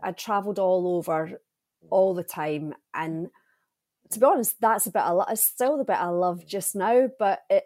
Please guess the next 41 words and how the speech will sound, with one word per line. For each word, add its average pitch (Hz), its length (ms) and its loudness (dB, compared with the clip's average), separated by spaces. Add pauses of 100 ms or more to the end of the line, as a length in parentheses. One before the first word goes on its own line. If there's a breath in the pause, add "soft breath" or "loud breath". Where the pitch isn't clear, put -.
it - 200 -2
takes - 360 -6
its - 200 -6
toll 196 340 -4
on 170 180 0
you 175 100 -2
after 170 320 -8
a 175 40 -4
while 165 300 0
as 165 200 -4
well. 165 420 0
And 190 140 -4
after 202 300 0
ten 190 480 -6
years, 175 540 -4 (600)
I 180 80 -12
thought, 180 260 -4
"Well, 180 100 -4
it 180 60 -2
won't 226 260 0
do 214 200 -2 (100)
anyone 180 380 -2
any 170 160 -6
harm 170 360 -10
if 165 140 -10
I 170 120 -6
go 170 120 -6
and 170 100 -6
do 170 140 -6
something 170 380 -8
a 156 100 -8
little 160 160 -6
bit - 240 -10
different, 156 460 -10
neither 170 340 -6
my 165 140 -8
salons 165 560 -8
or 156 160 -6
myself." 156 580 -8 (160)
But 190 120 -4
yeah, 185 200 4